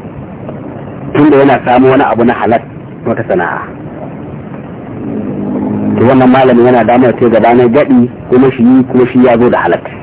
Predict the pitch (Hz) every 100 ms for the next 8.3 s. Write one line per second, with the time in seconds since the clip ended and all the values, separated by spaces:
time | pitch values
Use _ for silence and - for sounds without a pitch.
0 | - - - - - - - - - -
1 | - - - - 120 123 135 131 151 160
2 | 202 180 151 131 147 139 120 143 135 95
3 | - - - - - - - - - -
4 | - - - - - - - - 101 120
5 | 147 - 131 120 127 135 156 135 107 120
6 | 143 156 160 - 127 120 - - - -
7 | - 110 139 135 117 131 120 120 147 135
8 | 120 107 -